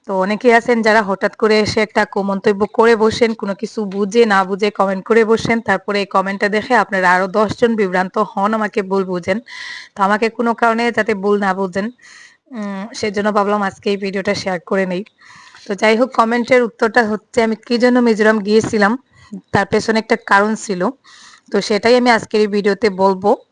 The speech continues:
আমি বলেও ছিলাম আপনাদেরকে যে আমি একটা সুখবর শেয়ার করবো আপনাদের সাথে। তো ওটা আমি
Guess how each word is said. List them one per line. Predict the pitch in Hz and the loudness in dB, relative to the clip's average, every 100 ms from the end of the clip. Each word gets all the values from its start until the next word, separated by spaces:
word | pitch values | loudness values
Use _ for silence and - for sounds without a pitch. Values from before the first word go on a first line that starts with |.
| _ _ - _ _ _ _ - | _ _ -20 _ _ _ _ -12
আমি | 233 | -6
বলেও | 196 208 240 | 2 4 4
ছিলাম | 247 269 254 | 4 2 2
আপনাদেরকে | 202 202 196 190 247 | 2 0 -4 -2 0
যে | 208 | 0
আমি | 185 190 | 0 -4
একটা | 190 - 180 180 196 | -6 -2 0 2 0
সুখবর | - 202 202 196 | -2 -4 0 0
শেয়ার | - 226 220 | 2 2 2
করবো | 190 185 | 0 -4
আপনাদের | 175 180 180 | -6 -6 -6
সাথে। | - 196 247 - _ - - - - - - _ | -6 -4 -4 -6 _ -20 -20 -18 -16 -16 -18 _
তো | 208 180 190 - - | -8 -4 -4 -6 -6
ওটা | 202 226 208 | 0 4 4
আমি | 190 220 | 4 0